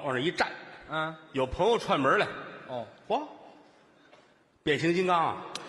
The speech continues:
Speaker 2: 嗨，这位眼神儿也不怎么样。
Speaker 1: 你看你作死那样儿，你看。
Speaker 2: 啊。
Speaker 1: 摩托车。
Speaker 2: 哎，你告诉他。
Speaker 1: 哎呦，
Speaker 2: 嗯。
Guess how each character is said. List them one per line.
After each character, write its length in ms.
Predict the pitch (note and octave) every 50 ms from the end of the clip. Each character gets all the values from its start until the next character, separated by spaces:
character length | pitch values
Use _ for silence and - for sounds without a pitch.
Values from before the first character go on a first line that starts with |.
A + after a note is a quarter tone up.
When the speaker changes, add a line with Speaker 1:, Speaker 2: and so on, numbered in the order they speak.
| - -
Speaker 2:
嗨， 240 | - G#3+ F3+ G#2 - - - - - - - - - - - - - -
这 140 | G3+ G3 F3
位 120 | F3+ E3
眼 240 | D3+ C#3 A2+ B2 B2+
神 100 | - D3+
儿 140 | F3+ A3 A3
也 80 | -
不 160 | - D#3 F#3 A#2+
怎 140 | A2 F#2
么 80 | G#2 C#3
样。 120 | F3+ F3+ - -
Speaker 1:
你 60 | F#2+ A2
看 80 | A2+
你 60 | A2
作 220 | G#2 - C#3+ D3 C3+
死 160 | - - G2+
那 80 | A2 B2
样 160 | C#3+ C#3+ A#2
儿， 80 | G2+
你 40 | F#2+ F2
看。 460 | F2 E2+ D#2 - - - - - B2+ C3
Speaker 2:
啊。 180 | B2+ B2+ B2+ - - - - - - - - -
Speaker 1:
摩 240 | B2 B2 D3 D3+
托 300 | C#3+ D3 - C#3 D3+ D#3
车。 560 | C#3+ D3+ - C#3 D3+ D#3+ D#3 D3+ C#3+ C3+ A2+ G2 F#2
Speaker 2:
哎， 160 | F#2+ F#2 F2
你 80 | F#2 G2+
告 340 | G#2 - B3+ D#4 C#4+ D#3 G#2+
诉 160 | - A2 F#2+
他。 100 | - G2+ G2 - - - _ _ _ _ _ _ _ _ _
Speaker 1:
哎 80 | E3 -
呦， 40 | - - - - - - - - - - - - A2+ A2 B2
Speaker 2:
嗯。 180 | C3 C3+ C3+